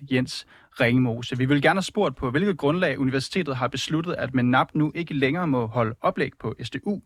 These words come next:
eller om rektoren mener, at det er problematisk, at mænd og kvinder frivilligt sætter sig overvejende til hver sin side til et arrangement. Og hvordan det kan være, at en frivillig opdeling i køn får konsekvenser for en studenterorganisation.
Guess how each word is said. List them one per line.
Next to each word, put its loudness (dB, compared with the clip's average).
eller 4
om 2
rektoren 2
mener, 2
at -6
det 0
er -2
problematisk, -4
at -6
mænd 0
og -6
kvinder 0
frivilligt -2
sætter -2
sig -4
overvejende 0
til -4
hver 0
sin -4
side -2
til -4
et -4
arrangement. -2
Og 8
hvordan 2
det 2
kan 0
være, 0
at -6
en -2
frivillig 0
opdeling -2
i -6
køn -2
får -2
konsekvenser -6
for -4
en -2
studenterorganisation. -4